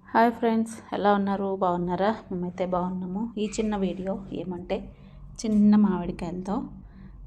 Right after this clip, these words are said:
ఆ, పచ్చడి అనమాట. ఫస్ట్ ఏమనుకున్నా అంటే అదే రోజు జమియాకు కూడా పోయి వచ్చామన్నమాట. ఆ జమియాకు పోయి వచ్చిన దానివల్ల బాగా బెట్ట కొట్టేసింది పానం అయితే. ఇంకా ఏం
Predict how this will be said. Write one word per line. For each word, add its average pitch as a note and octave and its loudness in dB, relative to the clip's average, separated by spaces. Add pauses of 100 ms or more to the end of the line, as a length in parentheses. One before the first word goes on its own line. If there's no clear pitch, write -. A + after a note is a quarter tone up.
ఆ, E3+ -4 (140)
పచ్చడి F3 -6
అనమాట. E3+ -6 (120)
ఫస్ట్ G3 0 (200)
ఏమనుకున్నా G#3 4
అంటే F#3+ 4
అదే F#3+ 2
రోజు A#3 6
జమియాకు G3 2
కూడా A3+ 4
పోయి G#3 2
వచ్చామన్నమాట. F3+ 0
ఆ A3 -2
జమియాకు F#3 0
పోయి E3+ -4
వచ్చిన E3+ -6
దానివల్ల D#3+ -6
బాగా F3+ 2 (380)
బెట్ట F3 -2
కొట్టేసింది G3+ 0
పానం E3+ 0
అయితే. F3 0 (1000)
ఇంకా G3 4 (400)
ఏం F#3 4